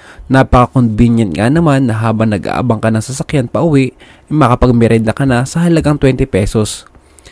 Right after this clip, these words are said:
May napanood nga akong kwento dati na yumaman lang dahil sa siomai. Nakakaaliw mang isipin pero madaming ganong kwento. Nagsimula lang siya sa three thousand pesos na puhunan at gumawa ng ilang pack na siomai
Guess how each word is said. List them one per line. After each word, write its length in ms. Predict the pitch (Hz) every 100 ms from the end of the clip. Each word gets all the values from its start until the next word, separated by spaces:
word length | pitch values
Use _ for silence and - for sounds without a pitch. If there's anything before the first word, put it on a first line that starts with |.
| - - -
May 160 | 160
napanood 440 | 180 - 175 160 143
nga 160 | 131 92
akong 240 | - 123
kwento 240 | 127 143 127
dati 400 | 123 135 139 120
na 80 |
yumaman 560 | 120 139 165 147 147 139
lang 160 | 117 123
dahil 320 | 135 147 143
sa 80 | 143
siomai. 560 | 117 107 107 101 107 - _ _ - - -
Nakakaaliw 640 | 139 143 135 - 135 135
mang 240 | 127 120 -
isipin 560 | 110 135 - 139 135
pero 320 | 131 123 117
madaming 480 | 113 110 117 107 113
ganong 240 | 117 123 -
kwento. 480 | 98 - 101 101 - _ - - - -
Nagsimula 540 | 120 113 139 139 127 123
lang 160 | 135
siya 240 | - 143 147
sa 120 | 143
three 200 | 131 123
thousand 440 | 117 117 120 110
pesos 360 | 135 160 143 -
na 80 | 110
puhunan 640 | - 123 165 156 127 135 - - -
at 160 | 123 -
gumawa 360 | 139 143 139 127
ng 120 | 123
ilang 240 | 117 123 123
pack 240 | 113 123
na 80 | 110
siomai 520 | - 160 139 123 127